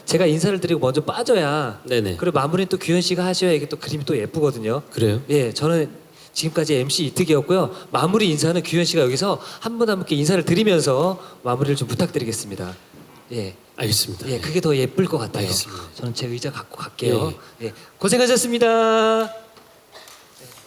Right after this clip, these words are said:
Speaker 1: 마무리 멘트만 부탁드리겠습니다.
Speaker 2: 눈길 조심하십시오. 진짜 오늘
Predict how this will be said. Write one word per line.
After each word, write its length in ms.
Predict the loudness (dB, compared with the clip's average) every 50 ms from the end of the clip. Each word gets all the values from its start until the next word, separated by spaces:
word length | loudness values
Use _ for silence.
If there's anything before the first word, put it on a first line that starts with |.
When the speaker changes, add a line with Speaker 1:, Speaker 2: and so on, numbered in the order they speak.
| -20 -20 -20 -20 -20 -20 -14 -8
Speaker 1:
마무리 280 | -6 -2 -2 0 0
멘트만 360 | 0 0 0 0 0 0 2 0
부탁드리겠습니다. 1040 | 2 2 0 0 2 2 2 2 2 2 0 2 4 4 4 4 2 2 0 -2 -4 -10 -18 -20 -20 _ _
Speaker 2:
눈길 320 | -2 0 0 0 2 0 2
조심하십시오. 600 | 4 4 2 4 4 2 2 0 0 -2 -4 -4
진짜 220 | -4 -4 -4 -4 -2
오늘 220 | -2 -2 -4 -6